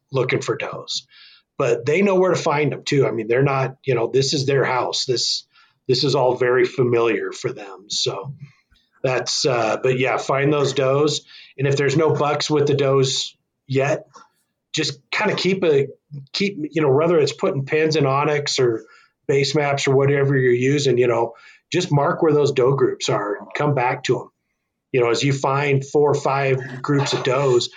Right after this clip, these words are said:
just keep cycling back to 'em every, you know, uh, every day or a couple times a day.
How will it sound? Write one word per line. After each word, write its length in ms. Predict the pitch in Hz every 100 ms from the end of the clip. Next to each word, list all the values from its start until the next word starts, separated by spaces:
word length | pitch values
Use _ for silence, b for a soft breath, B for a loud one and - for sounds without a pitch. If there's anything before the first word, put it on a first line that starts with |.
| B B B
just 200 | 160 165
keep 200 | 220 202
cycling 440 | - 156 180 180 131
back 260 | 127 156
to 120 | - 139
'em 80 |
every, 340 | 120 117 117 113
you 140 | 123
know, 280 | 113 110 127
uh, 160 | 131 131
every 260 | 131 131 127
day 300 | 123 123 131
or 140 | 131 104
a 60 |
couple 260 | - 135 117
times 320 | 123 113 110
a 60 | 101
day. 240 | 104